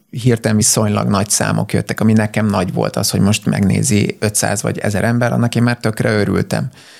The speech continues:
Aztán, hogy elkezdtem csinálni, azt éreztem, hogy egyre lassabb ez a növekedés, és van egy ilyen üvegplafon, amit mondjuk nem tudok átütni. És akkor elgondolkodtam, hogy ezt elfogadom, mert én úgy érzem, hogy ez a piac körülbelül, tehát hogy a, itt Magyarországon, magyar nyelven ez a videós közösség,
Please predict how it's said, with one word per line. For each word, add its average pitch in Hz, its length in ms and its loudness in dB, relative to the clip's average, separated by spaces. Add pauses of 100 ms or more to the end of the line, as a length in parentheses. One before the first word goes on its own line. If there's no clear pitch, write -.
(220)
Aztán, - 200 0
hogy 139 100 4
elkezdtem 151 400 2
csinálni, 147 280 4
azt 143 160 2
éreztem, 127 460 2
hogy 127 320 4
egyre 120 300 2
lassabb 107 400 0
ez 98 100 0
a 92 60 0
növekedés, 123 600 2
és 135 160 2
van 123 140 0
egy 98 180 0
ilyen 104 200 2
üvegplafon, 107 680 0
amit 107 220 2
mondjuk 107 260 2
nem 104 180 0
tudok - 260 -2
átütni. 110 580 -2 (440)
És - 160 2
akkor 147 160 2
elgondolkodtam, 127 720 2
hogy 113 300 2
ezt 110 220 -4
elfogadom, 113 560 0
mert 123 240 0
én 117 120 2
úgy 123 100 6
érzem, 120 220 2
hogy 113 180 0
ez - 280 -4
a 110 80 0
piac 101 380 0
körülbelül, 107 420 -2
tehát 107 240 -6
hogy 62 100 0
a, 60 100 0
itt - 100 -8
Magyarországon, 101 680 0
magyar 104 340 2
nyelven 95 400 0
ez 95 120 -2
a 101 80 2
videós 101 400 0
közösség, 131 540 2